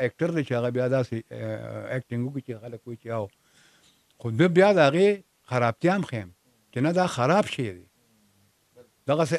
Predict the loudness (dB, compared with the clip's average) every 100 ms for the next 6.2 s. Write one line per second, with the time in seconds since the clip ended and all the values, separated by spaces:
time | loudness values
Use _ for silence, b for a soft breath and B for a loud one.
0 | 4 6 6 0 -4 2 4 2 0 -2
1 | 0 2 2 0 -4 -8 -4 -2 -2 -4
2 | 0 2 4 4 2 0 -6 -6 -4 -2
3 | -4 -2 -2 0 2 4 2 2 0 -2
4 | -2 -2 -2 -4 -4 -2 -4 -2 -2 0
5 | -2 0 -2 -6 -4 -2 0 -2 -2 -4
6 | -4